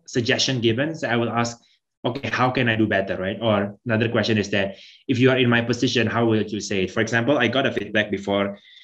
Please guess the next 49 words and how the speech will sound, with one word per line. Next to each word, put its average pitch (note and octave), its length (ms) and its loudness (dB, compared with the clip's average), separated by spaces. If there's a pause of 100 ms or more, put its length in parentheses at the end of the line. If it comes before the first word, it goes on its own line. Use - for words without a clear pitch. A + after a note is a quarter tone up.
(160)
um, G2+ 640 -2
mengenai G#2+ 320 2
top-down G#2+ 380 2
communication. G2 580 -2
They G2 160 0
say G2+ 220 0
that, F#2+ 340 -2 (180)
uh, G2 140 0
"You're A2 160 2
not C#3 160 -2
speaking G#2+ 380 -4
top-down." G2 460 -6 (1120)
My A2 160 0
manager G#2+ 300 4
said G2+ 240 0
that, F2 160 -4
yeah? G2+ 160 -2
And A2 160 0
then A#2+ 140 4
we're G#2 180 6
walking, F#2+ 400 0
like, E2+ 160 -8
we're F#2 160 0
walking F#2 320 -6
to F#2 80 -2
a, F2 400 -6
a, E2 240 -10 (520)
an G2+ 120 -2
Uber F#2 400 -2
or F#2+ 160 -2
bus F2+ 160 -4
stop F2+ 160 -6
or F2 80 -6
something F#2+ 320 -6
like E2+ 160 -6
that. A2+ 160 2
And A2+ 80 0
I, G#2+ 160 0 (320)
I G#2+ 160 0
have G#2 240 -2
some F#2 240 -4
time. A#2 160 0
So C#3+ 120 -2
I A#2+ 80 2
asked C3+ 200 2
him D#3+ 160 0
the C#3 80 -2
question, A2+ 480 -2
like, F#2+ 280 -2